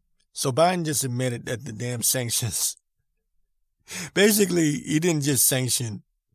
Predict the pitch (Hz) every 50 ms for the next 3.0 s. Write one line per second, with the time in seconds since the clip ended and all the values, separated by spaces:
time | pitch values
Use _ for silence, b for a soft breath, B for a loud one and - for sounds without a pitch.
0 | _ _ _ _ _ _ _ - - - 110 107 104 101 117 123 - - - -
1 | - _ _ _ _ _ _ _ _ _ _ _ _ _ _ _ - - 151 143
2 | 151 165 - - 156 131 117 - 156 147 151 127 - - 147 127 131 127 151 -